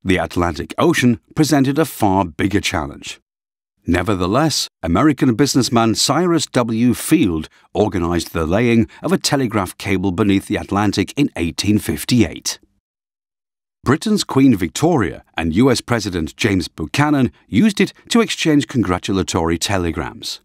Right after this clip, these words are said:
However, the line failed after a few weeks. Supported by Field, a transatlantic cable was successfully laid in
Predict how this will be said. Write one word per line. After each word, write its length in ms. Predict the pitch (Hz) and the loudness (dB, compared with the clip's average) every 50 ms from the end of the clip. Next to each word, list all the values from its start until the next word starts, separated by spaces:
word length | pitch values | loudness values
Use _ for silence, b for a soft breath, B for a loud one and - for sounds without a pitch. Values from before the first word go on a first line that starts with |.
| _ _ _ _ - | _ _ _ _ -4
However, 400 | 90 90 82 107 147 117 80 69 B B B B | -2 0 0 0 0 0 -4 -6 B B B B
the 100 | 90 80 | -4 -2
line 300 | 80 90 104 107 87 78 | 0 0 2 0 0 -2
failed 500 | - - 143 143 120 82 73 80 85 - b b | -2 -2 -2 -2 -2 -4 -6 -10 -12 -14 b b
after 220 | - 135 - - | -8 -8 -2 -2
a 60 | 220 208 | -2 -2
few 320 | - - - 90 78 90 | -2 0 0 2 2 4
weeks. 500 | 95 90 - - _ - - - - - _ _ _ _ _ _ _ _ _ _ _ _ _ _ _ _ _ _ _ _ _ _ - | 2 2 2 -2 _ -2 -2 -2 -2 -4 _ _ _ _ _ _ _ _ _ _ _ _ _ _ _ _ _ _ _ _ _ _ -4
Supported 680 | - - 117 - - 120 143 147 - 117 90 78 71 | -2 -2 -2 0 0 0 0 2 2 0 -2 -2 -2
by 260 | - 90 95 143 170 160 | -4 -2 0 0 0 0
Field, 440 | - - 156 170 185 196 160 - _ _ _ _ - | 2 2 2 4 4 2 -2 -6 _ _ _ _ -8
a 60 | 101 | -4
transatlantic 1000 | - - 139 170 202 190 175 156 117 - 131 135 135 131 113 - 113 - - - | -2 0 2 2 2 2 2 0 0 0 0 2 2 2 2 0 -2 -2 -4 -10
cable 420 | - - 165 196 170 120 98 110 113 | -2 0 0 2 2 0 0 0 0
was 160 | 104 101 - | 0 0 0
successfully 600 | - 101 - - - 117 117 - - 101 85 73 | -2 -2 -2 0 -2 -2 -2 -2 -2 -2 -2 0
laid 340 | 76 87 107 117 113 95 92 | 0 0 2 2 2 2 0
in 100 | 80 | -2